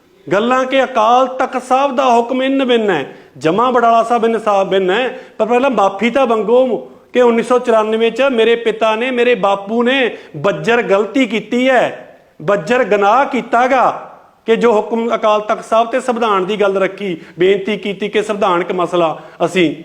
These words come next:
ਤੇ ਨਾਲ ਹੀ ਤੁਸੀਂ ਕਹਿ ਰਹੇ ਹੋ ਕਿ ਲੋਕਾਂ ਵੱਲੋਂ ਨਕਾਰੇ ਹੋਏ ਲੋਕ,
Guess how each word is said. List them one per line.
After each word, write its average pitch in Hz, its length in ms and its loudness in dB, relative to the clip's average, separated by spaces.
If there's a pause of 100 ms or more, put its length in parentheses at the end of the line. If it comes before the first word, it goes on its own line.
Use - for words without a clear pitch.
(500)
ਤੇ 254 100 4
ਨਾਲ 240 380 4
ਹੀ 269 160 0 (380)
ਤੁਸੀਂ 262 260 0
ਕਹਿ 285 300 2
ਰਹੇ 285 220 2
ਹੋ 262 220 2
ਕਿ - 420 -2
ਲੋਕਾਂ 254 500 2
ਵੱਲੋਂ 254 360 2
ਨਕਾਰੇ 254 640 0
ਹੋਏ 240 240 4
ਲੋਕ, 226 680 0